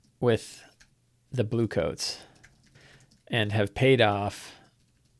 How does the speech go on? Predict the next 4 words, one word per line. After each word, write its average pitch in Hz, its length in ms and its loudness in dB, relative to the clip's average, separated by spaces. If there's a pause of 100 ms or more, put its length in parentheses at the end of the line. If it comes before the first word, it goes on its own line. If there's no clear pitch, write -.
(720)
many 113 600 -4
of 107 400 -6
their 101 520 -2 (640)
footmen 117 580 -6